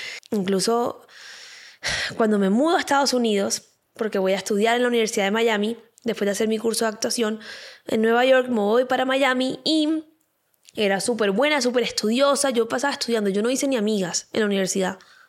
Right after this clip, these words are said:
Yo era todo el día estudiando, todo el día estudiando. Eh, una cosa como que era así, o sea, como que no veía pa' acá ni pa' acá, yo era así. Ahora, yo me acuerdo que hice una clase de yoga y meditación y, mm,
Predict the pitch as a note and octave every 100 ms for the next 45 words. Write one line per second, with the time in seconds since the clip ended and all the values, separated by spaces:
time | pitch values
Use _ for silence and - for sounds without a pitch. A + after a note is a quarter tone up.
0 | _ A#3+ A#3+ - C4+ C#4 - - C#4+ B3+
1 | A3 _ - - E4 G4 - G3 A3+ C4+
2 | - - G3+ G3+ G3 - - - - -
3 | - - - - - B3+ A#3 A#3 - E2
4 | - - C#4 C#4 C#4 E4+ E4+ C#4+ C#4 -
5 | D#4 D4+ C4 A3 A3 B3+ - B3+ G3 -
6 | - - C4+ A#3 A3+ G#3+ F#3+ G#3+ A#3 C4+
7 | F#3+ - A#3+ - - - A#3+ C#4+ D4 C4
8 | - - G3 G3 _ _ - - - -
9 | - - - _ _ _ _ _ _ _
10 | - B3+ B3+ D4 E4 F4 E4+ D#4+ C#4+ A3+
11 | B3+ C4 B3 C4 B3 A3 G#3+ A#3 A3+ G#3+
12 | G#3+ G#3 F3+ F#3+ F#3+ _ _ _ _ _
13 | _ _ - - _ - B3 A3 G#3 G3+
14 | G3+ G3 G3 G3